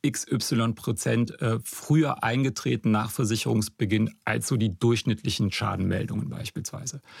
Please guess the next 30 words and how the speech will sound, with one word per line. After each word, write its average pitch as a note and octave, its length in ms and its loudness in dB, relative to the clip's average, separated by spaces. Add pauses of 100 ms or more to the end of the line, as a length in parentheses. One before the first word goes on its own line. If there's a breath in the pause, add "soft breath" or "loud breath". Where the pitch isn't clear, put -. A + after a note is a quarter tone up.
(260 loud breath)
So. - 200 -2 (320 loud breath)
Und, C3 180 4
und C3 140 2
da C3 80 0
gibt's D#3 180 -2
ganz, D3+ 240 0
ganz D#3 200 0
viele C3 200 0
Parameter, C#3+ 920 -2
ähm, A#2+ 240 0
und - 120 0
Informationen, A2+ 680 0
die B2 80 0
da G#2+ 100 -2
zusammenkommen B2+ 640 0
und A2 220 0
da A2 120 -2
werden A#2+ 200 2
sogenannte A2 400 0
Betrugsszenarien G#2 800 0
draus G2 240 -2
entwickelt. - 520 -6
Und, G#2 260 0
ähm, G#2 340 0
darauf A#2 400 0
wird A2+ 100 -2
das G#2+ 220 -2
System A2 400 -2
entsprechend G#2+ 480 -4
angelernt, B2+ 560 0